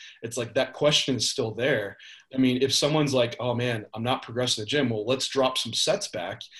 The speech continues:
and now we can get some strength progression. But now that's starting to look more like a strength training program rather than a hypertrophy program. So, you know, it's, it's these things of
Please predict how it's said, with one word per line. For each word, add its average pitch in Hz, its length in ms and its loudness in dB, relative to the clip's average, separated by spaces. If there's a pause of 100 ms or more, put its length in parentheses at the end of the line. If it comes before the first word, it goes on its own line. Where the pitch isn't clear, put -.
(180)
and 120 100 -2
now 127 180 2
we 143 140 2
can 120 220 -4
get 120 240 -4
some 117 180 -4
strength 180 320 -2
progression. 107 480 -6 (320)
But 127 140 -2
now 143 240 0
that's 139 220 0
starting 208 280 -2
to 156 80 2
look 131 220 0
more 127 160 0
like 117 160 -4
a - 60 -10
strength - 340 0
training 104 280 -10
program 92 480 -14 (300)
rather 127 220 2
than 120 120 0
a 110 40 -6
hypertrophy 107 680 -8
program. 101 460 -6 (380)
So, 131 520 2
you 131 120 -2
know, 127 160 2 (100)
it's, 131 320 -4
it's 135 180 -6
these 135 200 0
things 147 260 0
of 123 180 -2